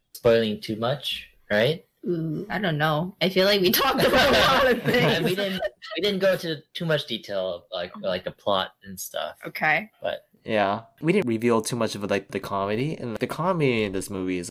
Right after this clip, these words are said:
Speaker 3: really good.
Speaker 1: Yeah, it, it was pretty
Speaker 2: Mm,
Speaker 1: funny.
Speaker 3: I was surpri-,
Speaker 2: yeah.
Speaker 3: I was surprised by how funny it is.
Speaker 1: Mm-hmm.
Speaker 2: Mm-hmm. Yeah,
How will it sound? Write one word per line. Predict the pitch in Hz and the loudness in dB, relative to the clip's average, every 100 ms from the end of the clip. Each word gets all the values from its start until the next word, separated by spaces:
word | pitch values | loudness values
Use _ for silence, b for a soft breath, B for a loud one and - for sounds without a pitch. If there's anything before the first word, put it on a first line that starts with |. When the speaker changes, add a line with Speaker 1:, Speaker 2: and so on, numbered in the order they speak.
| - | -8
Speaker 3:
really | 95 104 92 78 | -2 0 0 -4
good. | 82 76 62 _ _ | -6 -8 -10 _ _
Speaker 1:
Yeah, | 85 78 76 - | 0 0 -2 -6
it, | 185 196 | 0 2
it | 185 175 | 4 2
was | 170 | 2
pretty | 175 - | 0 -2
Speaker 2:
Mm, | 233 | -2
Speaker 1:
funny. | - | 0
Speaker 3:
I | |
was | 156 180 | 0 2
surpri-, | |
Speaker 2:
yeah. | 180 185 175 | 2 2 2
Speaker 3:
I | 143 | 2
was | 175 | 0
surprised | 131 - 107 92 87 - | -2 0 2 2 -2 -6
by | 101 | -2
how | 98 | -2
funny | - 101 101 87 | -2 -4 -4 -6
it | 80 | -8
is. | 82 85 90 - - _ _ _ _ | -10 -10 -10 -12 -14 _ _ _ _
Speaker 1:
Mm-hmm. | 92 82 196 | -6 0 4
Speaker 2:
Mm-hmm. | 196 180 170 202 - | 4 4 2 -4 0
Yeah, | 185 175 190 | 2 2 0